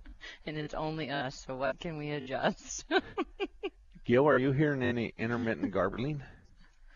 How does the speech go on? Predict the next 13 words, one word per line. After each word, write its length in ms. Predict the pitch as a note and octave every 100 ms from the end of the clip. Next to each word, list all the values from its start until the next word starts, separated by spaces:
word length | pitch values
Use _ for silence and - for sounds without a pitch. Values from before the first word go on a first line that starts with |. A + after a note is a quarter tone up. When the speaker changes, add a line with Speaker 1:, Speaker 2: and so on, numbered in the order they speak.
| - - - -
Speaker 1:
Or 140 | F3
ma-, 140 | E3+ - - - - _ _ -
okay. 500 | - E3 D#3 D3 C#3 E3 - E3
Speaker 2:
And 260 | G2 F2+ F#2+ -
do 80 | G2
you 100 | G2
have 80 | F2+
any 100 | F#2
idea 320 | F#2 F2 F#2
where 100 | F2+
it's 120 | - -
coming 320 | A2+ C3+ -
from? 400 | A#2 - D4